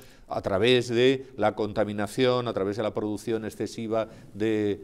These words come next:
de, de, de dióxido de carbono, etcétera, etcétera. Por tanto,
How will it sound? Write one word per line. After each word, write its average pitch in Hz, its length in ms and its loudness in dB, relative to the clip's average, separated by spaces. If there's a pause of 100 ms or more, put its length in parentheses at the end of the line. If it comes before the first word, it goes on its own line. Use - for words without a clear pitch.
(240)
de, 104 340 2
de, 104 240 2
de 101 440 -2
dióxido 113 480 -2
de 107 100 -2
carbono, 113 420 -2
etcétera, 98 320 -4
etcétera. - 360 -16 (220)
Por 110 180 -4
tanto, 123 440 2